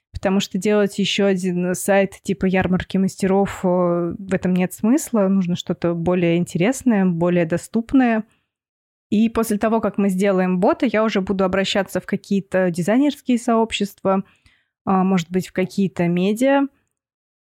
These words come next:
рассказывать о нем. Ну, потому что эта идея, как мне кажется, она необычная, и она может зацепить.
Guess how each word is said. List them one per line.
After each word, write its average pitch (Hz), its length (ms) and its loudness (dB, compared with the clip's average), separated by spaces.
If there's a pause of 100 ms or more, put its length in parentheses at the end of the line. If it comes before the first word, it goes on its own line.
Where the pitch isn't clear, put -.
(480)
рассказывать 214 800 0
о 269 60 2
нем. 247 260 4
Ну, 277 80 4
потому 226 300 0
что 220 160 -2
эта 226 260 0
идея, 294 360 2
как - 240 -4
мне 202 100 0
кажется, 240 580 -2
она 208 840 0
необычная, 247 640 0 (160)
и 202 60 0
она 208 180 2
может 233 300 2
зацепить. - 580 -10